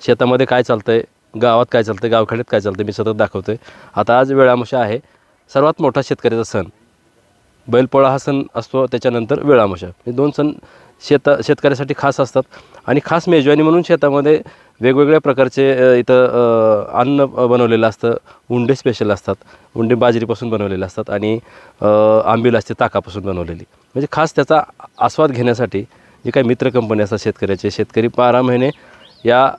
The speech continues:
वेळामुशाची वाट पाहतो आणि आज हा वेळामुशा सण उत्साहामध्ये साजरा करतो. आता मी तुम्हाला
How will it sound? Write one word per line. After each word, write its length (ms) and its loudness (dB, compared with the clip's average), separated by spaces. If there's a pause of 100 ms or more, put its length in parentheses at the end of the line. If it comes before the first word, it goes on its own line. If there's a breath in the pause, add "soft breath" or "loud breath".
(480)
वेळामुशाची 520 -2
वाट 260 2
पाहतो 320 -4 (440)
आणि 300 0 (120)
आज 240 0
हा 220 0 (100)
वेळामुशा 520 0
सण 240 -4 (480)
उत्साहामध्ये 520 0
साजरा 320 0
करतो. 260 -2
आता 180 0
मी 140 -2
तुम्हाला 260 0